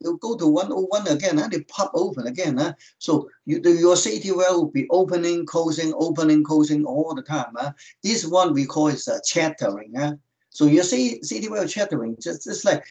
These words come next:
you're, you're pumping on that all the time, eh? Your safety valve will not last, eh? So in order for your safety valve to last a long time, eh? They put in a bow down. So that means, you know, when it pop open, eh?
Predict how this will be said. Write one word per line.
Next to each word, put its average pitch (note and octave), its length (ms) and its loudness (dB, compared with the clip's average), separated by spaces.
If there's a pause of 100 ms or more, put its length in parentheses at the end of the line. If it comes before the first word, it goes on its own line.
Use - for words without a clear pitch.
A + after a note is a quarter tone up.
you're, F3 340 0
you're E3+ 220 -2 (360)
pumping A3+ 400 -2
on E3+ 160 0
that E3 300 0
all A3 200 0
the A2+ 100 -4
time, D3+ 320 -2
eh? D#3 160 -2 (240)
Your D3+ 120 4
safety E3+ 280 0
valve D#3 280 0
will B2+ 100 0
not C#3 160 -2
last, C#3 400 -4
eh? C3 140 -6 (360)
So D3+ 260 0 (120)
in G3+ 200 0
order A3+ 340 6
for D#3 340 2
your D3+ 160 4
safety F#3+ 320 -4
valve F3+ 400 -2
to C3 300 -2
last D#3 360 -2
a B2+ 40 -4
long D3+ 280 0
time, D#3 280 -10
eh? D3+ 180 0
They C3+ 80 -4
put F3+ 220 -6
in E3 80 2
a C3+ 100 2
bow E3 180 -8
down. E3+ 280 -4
So B2+ 200 -6
that D3+ 160 -4
means, F3 180 -4
you D3+ 60 2
know, E3+ 120 -4 (500)
when G#3+ 200 0
it D3+ 100 -4
pop F#3+ 280 0
open, C#3+ 440 -4
eh? D#3 220 -2